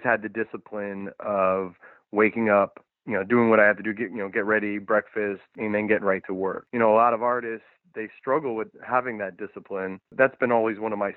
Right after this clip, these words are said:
strengths. Um, where I may not have always been the best artist or the best person for the job, I was always disciplined enough to get up, get the job done, work hard, meet the deadlines, and so forth and so on.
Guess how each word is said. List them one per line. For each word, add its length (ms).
strengths. 480
Um, 440
where 140
I 80
may 160
not 220
have 140
always 240
been 160
the 80
best 300
artist 360
or 80
the 80
best 260
person 300
for 100
the 60
job, 260
I 120
was 140
always 260
disciplined 420
enough 300
to 160
get 120
up, 200
get 140
the 60
job 280
done, 400
work 240
hard, 580
meet 200
the 80
deadlines, 520
and 140
so 180
forth 180
and 140
so 120
on. 160